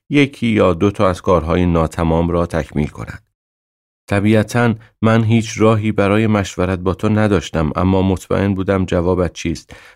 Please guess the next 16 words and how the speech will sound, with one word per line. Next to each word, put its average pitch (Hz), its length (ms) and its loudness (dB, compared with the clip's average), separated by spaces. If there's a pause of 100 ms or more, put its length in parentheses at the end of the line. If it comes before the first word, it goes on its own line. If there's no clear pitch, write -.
و 90 140 0
برای 87 320 2
همین 95 320 0
هم 104 280 -2 (260)
صبح 107 400 -2
شنبه 95 500 -2
با 92 220 2
بیل 98 420 -2
و 95 200 0
بقیه 90 540 0
وسایلش 85 540 -2
آمد 82 280 0
اینجا 85 360 0
و 82 120 -2
خیلی 85 360 -6
سریع 87 500 -4